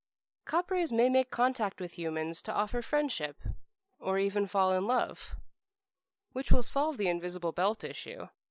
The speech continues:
Apparently, love neutralizes magic, and if one befriends a kapre, then that person will have the ability to always see it, even with the magic belt. Furthermore, if said person sits on their kapre of choice,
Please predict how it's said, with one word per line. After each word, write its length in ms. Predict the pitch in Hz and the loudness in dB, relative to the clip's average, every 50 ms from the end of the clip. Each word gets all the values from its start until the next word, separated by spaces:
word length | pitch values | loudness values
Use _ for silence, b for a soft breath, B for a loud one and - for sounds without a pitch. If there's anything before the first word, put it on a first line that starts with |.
| _ _ _ _ _ - | _ _ _ _ _ -12
Apparently, 500 | 202 - - 277 302 320 302 262 254 247 | -10 -6 -2 0 2 2 2 2 2 0
love 400 | 226 196 220 240 247 247 240 208 | 0 2 2 2 2 2 0 0
neutralizes 720 | 208 202 202 196 - 185 180 170 165 165 160 160 156 151 | -2 -2 -2 -2 -4 -4 -2 -2 -2 -2 -4 -6 -8 -6
magic, 420 | 180 208 208 196 170 - 123 - - _ _ _ _ _ _ _ _ - | -4 -4 -4 -4 -4 -6 -10 -12 -14 _ _ _ _ _ _ _ _ -8
and 140 | - 214 208 | -4 -2 -2
if 140 | 220 - - | -2 2 2
one 200 | 285 302 311 277 | 2 2 2 0
befriends 460 | 240 233 - - 277 302 339 311 226 | -2 -4 -2 0 2 2 2 2 0
a 60 | 196 | -4
kapre, 540 | - - 180 165 - - 170 165 165 170 170 | -6 -6 -8 -8 -6 -4 -4 -2 -2 -2 -2
then 140 | 190 196 208 | -2 -2 -2
that 180 | 202 190 - - | -2 -2 2 6
person 320 | - - 285 - - 277 | 8 8 8 6 2 0
will 100 | 247 233 | 0 0
have 200 | 220 226 208 196 | 0 0 -2 -2
the 120 | - 202 196 | -2 -4 -4
ability 440 | 185 175 214 214 226 220 220 220 220 | -4 -2 -2 -2 -2 -2 -2 -4 -6
to 140 | - 208 | -6 -4
always 340 | - - 262 269 277 277 269 | -2 0 0 0 0 -2 0
see 220 | - - 175 165 151 | 0 0 -2 -2 -4
it, 160 | 143 - - _ _ _ _ _ _ - | -6 -8 -10 _ _ _ _ _ _ -10
even 240 | - 247 247 277 | -8 -6 -4 -4
with 100 | 269 262 | -4 -4
the 80 | - 269 | -4 -4
magic 320 | 269 262 262 254 262 - | -2 -2 -2 -4 -4 -4
belt. 400 | - 294 247 - - - - - - _ _ _ _ _ _ _ _ - | -2 0 0 0 -2 -6 -14 -20 -20 _ _ _ _ _ _ _ _ -4
Furthermore, 640 | - 196 240 233 233 180 180 165 165 170 185 190 - _ - | -2 -2 0 0 0 0 0 0 0 0 -2 -4 -10 _ -14
if 120 | 202 - | -8 -4
said 240 | - - 233 220 - | -2 0 0 2 4
person 360 | - 226 214 - - 190 180 | 4 4 4 2 -2 -2 -2
sits 400 | 180 - - - 349 - - - | -2 0 0 -2 -2 -2 -2 -2
on 140 | 214 180 170 | -2 -2 -2
their 140 | 165 165 165 | -2 -4 -4
kapre 440 | - 165 160 156 - - 160 156 156 | -4 -6 -6 -6 -6 -8 -8 -8 -8
of 80 | 151 | -10
choice, 540 | - - - 165 165 175 190 - - - - | -10 -8 -6 -6 -6 -6 -6 -8 -10 -10 -12